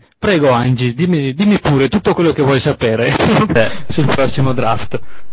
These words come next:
Speaker 2: La prima cosa, la più semplice, eh, chi sarà la prima scelta?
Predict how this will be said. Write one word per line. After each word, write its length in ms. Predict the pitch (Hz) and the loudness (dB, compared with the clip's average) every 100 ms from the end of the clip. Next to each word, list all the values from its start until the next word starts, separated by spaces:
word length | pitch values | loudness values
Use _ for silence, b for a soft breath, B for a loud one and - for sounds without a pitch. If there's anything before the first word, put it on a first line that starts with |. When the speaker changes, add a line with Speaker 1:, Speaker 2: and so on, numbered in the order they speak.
| b - | b -4
Speaker 2:
La 440 | - 143 143 139 139 | -2 0 2 2 0
prima 220 | 147 151 | 0 0
cosa, 340 | 143 139 139 160 | 0 -2 0 2
la 140 | 107 | 2
più 140 | - 160 | 0 -2
semplice, 840 | - 110 110 - 127 143 139 135 | 0 0 0 -2 -2 0 2 0
eh, 300 | 127 110 104 | 0 -2 -2
chi 120 | - 147 | -2 0
sarà 200 | 123 113 | 2 4
la 100 | 104 | 2
prima 180 | 110 | 0
scelta? 520 | 123 - 101 - 95 | -2 -2 -4 -4 -6